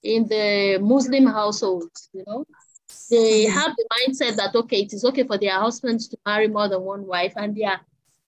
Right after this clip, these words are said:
Speaker 1: they are, they are raised to accept it, to see it
Speaker 2: Mm-hmm.
Speaker 1: as a way of life and something acceptable by God. So now to
Speaker 2: Mm-hmm.
Speaker 1: change this mindset is not going to be easy. So I, I would say that these women that allow their men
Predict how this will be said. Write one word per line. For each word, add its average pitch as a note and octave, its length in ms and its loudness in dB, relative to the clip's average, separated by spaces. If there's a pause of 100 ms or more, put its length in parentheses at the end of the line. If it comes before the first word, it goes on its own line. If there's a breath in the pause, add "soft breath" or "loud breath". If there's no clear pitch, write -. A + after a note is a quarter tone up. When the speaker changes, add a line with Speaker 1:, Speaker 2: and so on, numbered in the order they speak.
(140)
Speaker 1:
they A#3+ 120 6
are, A3 440 0 (1040)
they A#3+ 80 6
are B3 160 4
raised C#4+ 680 2 (260)
to A3 200 0
accept G#3 560 -4
it, F3 180 -2 (420)
to B3 80 0
see D#4+ 260 4
it A3+ 80 2
Speaker 2:
Mm-hmm. G#3 100 0
Speaker 1:
as G3 100 0
a G3+ 80 2
way A#3 260 4
of F#3 120 0
life G3+ 240 -2
and F#3+ 120 -2
something B3+ 360 0
acceptable G#3+ 540 -4
by F3 180 -2
God. F3 260 -4 (480)
So C#4+ 220 0
now D#4+ 240 4
to A#3+ 160 0
Speaker 2:
Mm-hmm. D4+ 40 -6
Speaker 1:
change G#4+ 400 0
this D#4 220 0
mindset B3+ 640 2
is G3+ 100 -6
not A3+ 180 0
going G#3+ 180 2
to G#3 100 -4
be F#3+ 100 -6
easy. G3 320 -10
So D4 420 2
I, D#4 200 2 (100)
I D4 100 0
would D4 240 0
say G4+ 280 -2
that G#3+ 280 -2 (640)
these B4 240 6
women D#4 360 4
that A3 320 0
allow B3+ 400 2
their A3 260 2
men G#3 480 -2